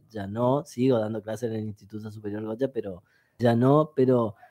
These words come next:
me pasó algo muy particular a mí que, que me alejó un poco y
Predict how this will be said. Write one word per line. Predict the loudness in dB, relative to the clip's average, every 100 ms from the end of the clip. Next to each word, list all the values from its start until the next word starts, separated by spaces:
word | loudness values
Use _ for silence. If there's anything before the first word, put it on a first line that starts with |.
| _
me | 2 4
pasó | 4 4 4 6
algo | 8 8 8
muy | 4 2
particular | 2 0 -2 -2 0 2 2
a | 2
mí | 0 -2 -4 -8 _
que, | -2 -2 -2 -4
que | -6 -4
me | -4
alejó | -4 -6 2 4
un | 4
poco | 4 0 2 -2 -2 -8
y | -6 -4 -2 -4 -6